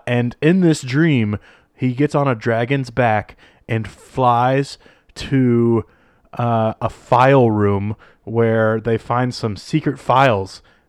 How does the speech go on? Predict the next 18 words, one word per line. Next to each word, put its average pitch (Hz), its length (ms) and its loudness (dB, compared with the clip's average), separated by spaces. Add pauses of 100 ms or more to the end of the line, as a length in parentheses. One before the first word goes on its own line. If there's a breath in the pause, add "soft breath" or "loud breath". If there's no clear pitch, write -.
(120 soft breath)
uh, 110 380 -2 (200)
wherein 123 560 0 (220 soft breath)
they 120 160 -2
learn 127 300 0
about 117 260 0
the - 60 -12
power 127 640 0 (300 soft breath)
of 113 140 -4
maintaining 117 600 -4
a 101 100 -4
positive 127 800 -2 (100)
attitude 135 800 0 (320 soft breath)
whenever 117 420 -2
they 113 200 0
are 101 340 0
going 113 440 -2
through 110 300 -2
adversity. 104 880 -4